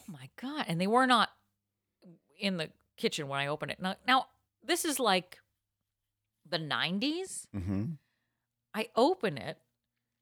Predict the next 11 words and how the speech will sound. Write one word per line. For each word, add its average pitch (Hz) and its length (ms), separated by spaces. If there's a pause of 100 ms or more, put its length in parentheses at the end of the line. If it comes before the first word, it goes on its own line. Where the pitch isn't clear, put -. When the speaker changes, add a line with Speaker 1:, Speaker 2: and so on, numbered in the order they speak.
(140)
Speaker 1:
and 208 160
it 208 120
is 208 140
a 196 200 (100)
V 160 440
H 349 300
S 226 240
copy 165 720 (240)
with 175 320
matching 233 600
poster, 156 720